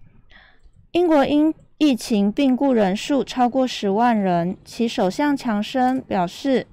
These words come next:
政府在能力所及范围做了所有的事，将对政府所有决策负全责。国际债市的部分，美国公债殖利率在震荡交投中涨跌互现，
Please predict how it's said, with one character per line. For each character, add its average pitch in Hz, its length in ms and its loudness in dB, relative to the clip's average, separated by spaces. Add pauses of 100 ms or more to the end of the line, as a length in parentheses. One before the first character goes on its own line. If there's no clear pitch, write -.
政 277 180 -2
府 180 220 -4
在 262 240 0
能 214 240 2
力 262 100 0
所 202 240 -2
及 180 200 -2
范 254 280 0
围 190 240 2
做 247 220 -2
了 208 100 2
所 196 200 -4
有 208 120 2
的 165 140 -4
事， 226 420 -4 (540)
将 302 220 0
对 330 160 2
政 294 260 0
府 185 180 -4
所 - 160 -4
有 214 120 2
决 180 240 -2
策 247 360 -2
负 247 220 -6
全 175 320 -4
责。 175 460 -4 (1500)
国 254 140 0
际 339 160 2
债 311 240 2
市 302 160 -2
的 247 100 0
部 269 220 -2
分， 254 360 0 (440)
美 220 120 0
国 233 160 0
公 311 220 2
债 330 180 2
殖 233 300 0
利 262 140 2
率 254 420 0
在 269 220 2
震 269 200 0
荡 262 200 2
交 262 180 2
投 226 240 0
中 254 340 0
涨 190 220 -4
跌 170 180 -2
互 247 220 -2
现， 240 400 -4